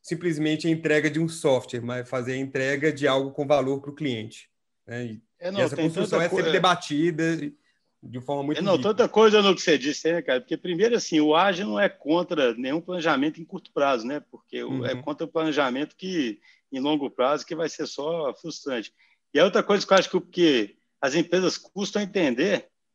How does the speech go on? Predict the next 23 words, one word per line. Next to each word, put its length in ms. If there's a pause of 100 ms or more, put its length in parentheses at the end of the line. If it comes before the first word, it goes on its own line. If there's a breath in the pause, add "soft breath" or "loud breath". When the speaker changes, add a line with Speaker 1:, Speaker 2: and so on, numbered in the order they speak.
(200)
Speaker 2:
é 80
que 160
esse 140
tipo 260
de, 160
o 120
ágil 380
bota 380
os 100
times 380
verdadeiramente 1000
no 120
jogo. 320
E 20
é 60
muito 200
melhor 220
você 160
ter 140
um 80
time 260
no 160
jogo 400